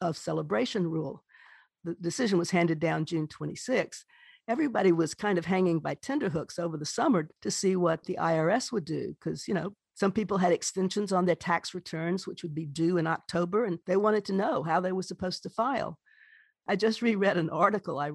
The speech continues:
I wrote about this, and I said, and so there we were waiting for the long-awaited revenue ruling from the I R S. Well, the revenue ruling came down August twenty-ninth. That's just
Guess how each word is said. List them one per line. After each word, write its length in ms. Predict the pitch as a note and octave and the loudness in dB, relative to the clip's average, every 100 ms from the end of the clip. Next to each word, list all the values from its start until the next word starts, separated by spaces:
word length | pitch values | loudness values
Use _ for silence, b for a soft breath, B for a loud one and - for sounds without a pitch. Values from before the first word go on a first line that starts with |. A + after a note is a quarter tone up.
| - | -4
I 140 | D#3+ | -2
wrote 300 | D3+ D#3+ D#3+ | 0 0 0
about 320 | - D3+ D#3 D3+ D#3 | -2 -2 -2 -2 -2
this, 300 | D#3+ D3+ D#3+ | -2 -2 -2
and 160 | D3+ - B B - | -4 -6 B B -6
I 80 | E3 | -6
said, 400 | - E3+ D#3 D3+ | 0 2 4 4
and 180 | D#3+ D#3 | 0 0
so 280 | E3 D#3+ - b | 0 0 -2 b
there 160 | F#3 G#3 | 2 4
we 120 | G#3 | 4
were 460 | F#3+ F3+ E3 D3+ D#3 | 6 6 6 4 0
waiting 320 | E3+ F3 E3+ | 0 2 0
for 120 | D#3+ | -2
the 100 | D3+ | -6
long-awaited 1300 | D3+ E3 F3+ G3 F#3+ F#3+ E3+ D#3 D#3+ E3+ D#3+ C#3+ C#3 _ _ - | -2 2 6 6 4 2 -2 0 0 0 0 -4 -8 _ _ -2
revenue 440 | E3 E3+ E3+ D#3 | 0 2 0 0
ruling 400 | D3+ D3+ C#3+ C#3 | -2 -2 -4 -8
from 200 | - D#3 | -6 -2
the 140 | D3 | -2
I 220 | C#3 D3+ D3 | 0 0 0
R 140 | D3+ | -2
S. 220 | C#3 C#3+ B B _ | -4 -8 B B _
Well, 260 | A3+ A3+ - | 4 4 2
the 120 | A3+ | 2
revenue 380 | A#3 D#4+ F#4+ C#4 | 4 4 4 2
ruling 300 | A3+ A3+ G#3 | 4 4 4
came 360 | G3+ G3 F3+ D#3+ | 0 -4 -2 -2
down 540 | C#3+ G3 C#4+ D3+ B2 - | 2 2 2 0 -4 -4
August 420 | F#3 G3+ F#3+ - | 0 0 -2 -4
twenty-ninth. 800 | - E3+ D#3 D3 A3+ G3 - - b b b - | -6 -4 -2 2 0 0 -8 -20 b b b 2
That's 320 | A3+ A3+ - | 2 2 -4
just 300 | - G#3 - | -4 -2 -4